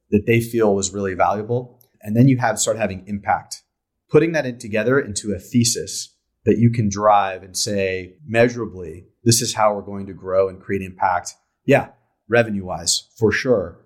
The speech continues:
but also impact-wise. That's what I'm most excited about, because we are really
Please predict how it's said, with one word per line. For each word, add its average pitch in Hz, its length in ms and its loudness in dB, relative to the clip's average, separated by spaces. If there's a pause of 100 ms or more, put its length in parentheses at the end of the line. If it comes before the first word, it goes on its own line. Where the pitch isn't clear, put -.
(140)
but 104 100 -2
also 113 260 0
impact-wise. 123 800 -2 (420)
That's 117 240 2
what 127 100 2
I'm 110 80 0
most 107 220 -2
excited 92 400 0
about, 85 380 -4
because 101 340 0
we 117 100 -2
are 113 140 4
really 113 640 -2